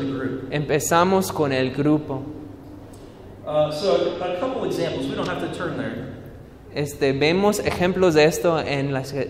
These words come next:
Speaker 2: escrituras.
Speaker 1: But, but Paul's, uh, Paul's practice
Speaker 2: Esta es la práctica de Pablo.
Speaker 1: was to go to a city
Speaker 2: Cuando él iba a una ciudad,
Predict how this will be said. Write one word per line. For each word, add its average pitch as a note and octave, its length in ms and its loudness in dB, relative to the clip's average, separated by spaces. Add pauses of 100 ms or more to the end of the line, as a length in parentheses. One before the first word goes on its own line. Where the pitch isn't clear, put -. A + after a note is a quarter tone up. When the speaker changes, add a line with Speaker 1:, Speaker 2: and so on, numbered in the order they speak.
Speaker 2:
escrituras. B2+ 840 -4 (300)
Speaker 1:
But, F3 420 0
but E3 340 -2
Paul's, - 1000 0 (420)
uh, - 300 -12
Paul's A#3 360 0
practice C3+ 680 -4 (180)
Speaker 2:
Esta D#3 280 4
es G#3 80 6
la F#3+ 180 10
práctica F#3 520 8
de F#3+ 100 8
Pablo. D3 480 6 (520)
Speaker 1:
was D3 120 -12
to E3 80 -10
go E3+ 160 -4
to A#3+ 160 -2
a - 60 -2
city D3+ 680 -6 (520)
Speaker 2:
Cuando C#3+ 300 6
él D#3 200 8
iba F#3 420 8
a D3 80 10
una F3+ 240 4
ciudad, F#3 760 4